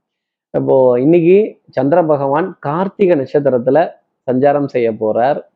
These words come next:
அப்போ ஹஸ்தம், சித்திரை அப்படிங்கிற நட்சத்திரத்துல இருப்பவர்களுக்கு இன்னைக்கு சந்திராஷ்டமம். நேயர்களே, இன்னைக்கு அக்ஷய திருதியை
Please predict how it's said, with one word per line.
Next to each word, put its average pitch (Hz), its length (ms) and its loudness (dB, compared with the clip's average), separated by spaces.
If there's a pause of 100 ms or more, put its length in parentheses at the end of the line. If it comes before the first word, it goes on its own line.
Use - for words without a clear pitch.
(520)
அப்போ 135 1040 2
ஹஸ்தம், 196 480 -2
சித்திரை 165 600 2
அப்படிங்கிற 131 440 -2
நட்சத்திரத்துல 127 440 -4
இருப்பவர்களுக்கு 117 920 -2 (420)
இன்னைக்கு 160 440 -2 (240)
சந்திராஷ்டமம். 113 680 -6 (680)
நேயர்களே, 185 600 4
இன்னைக்கு 165 720 2 (180)
அக்ஷய 269 440 -2
திருதியை 185 600 2